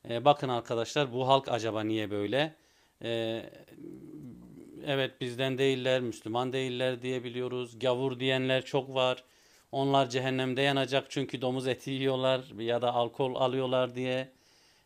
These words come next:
E, bizim, e, insanımız çok iyiyse siz bizim ülkemizi kötülüyorsunuz diyenler çok var biliyorsunuz.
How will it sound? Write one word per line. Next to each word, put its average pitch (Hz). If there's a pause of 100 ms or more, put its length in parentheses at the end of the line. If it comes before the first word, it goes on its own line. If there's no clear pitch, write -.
(140)
E, 120
bizim, 147
e, 131
insanımız 135
çok 151
iyiyse 147
siz 143
bizim 135
ülkemizi 120
kötülüyorsunuz 143
diyenler 143
çok 143
var 139
biliyorsunuz. 135